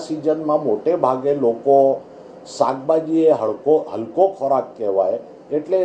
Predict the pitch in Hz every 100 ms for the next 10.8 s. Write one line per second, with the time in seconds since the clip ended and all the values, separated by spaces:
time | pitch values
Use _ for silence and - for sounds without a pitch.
0 | - 123 110 113 143 147 170 156 156 151
1 | 135 104 113 117 160 147 143 135 - 143
2 | 139 131 127 139 143 117 98 - 127 127
3 | 147 135 131 143 143 143 - 127 123 135
4 | 131 135 151 - 131 139 143 135 131 135
5 | 135 - - 135 123 117 190 - - -
6 | - 156 180 165 151 165 147 143 160 135
7 | 110 120 160 160 147 147 135 143 139 135
8 | 139 - 113 117 127 135 117 104 104 120
9 | 123 131 135 120 107 117 117 120 104 98
10 | 98 117 135 123 131 123 127